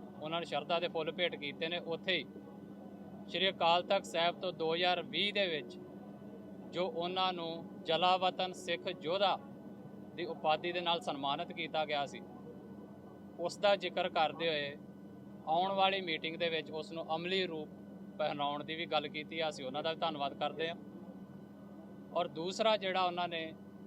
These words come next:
ਆਪਣੇ ਭਾਸ਼ਣ ਦੇ ਵਿੱਚ ਵੱਡਾ ਐਲਾਨ ਕੀਤਾ ਆ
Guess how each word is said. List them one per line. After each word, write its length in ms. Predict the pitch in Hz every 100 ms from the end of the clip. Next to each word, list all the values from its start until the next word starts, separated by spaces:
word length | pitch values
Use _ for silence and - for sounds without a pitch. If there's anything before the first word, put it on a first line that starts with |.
| - - - - -
ਆਪਣੇ 280 | 147 151 165
ਭਾਸ਼ਣ 360 | 170 156 147 143
ਦੇ 180 | 156 156
ਵਿੱਚ 280 | 147 - - - - - - - - - - - -
ਵੱਡਾ 260 | 147 170 175
ਐਲਾਨ 380 | 156 151 156
ਕੀਤਾ 300 | 165 151 143
ਆ 240 | 156 151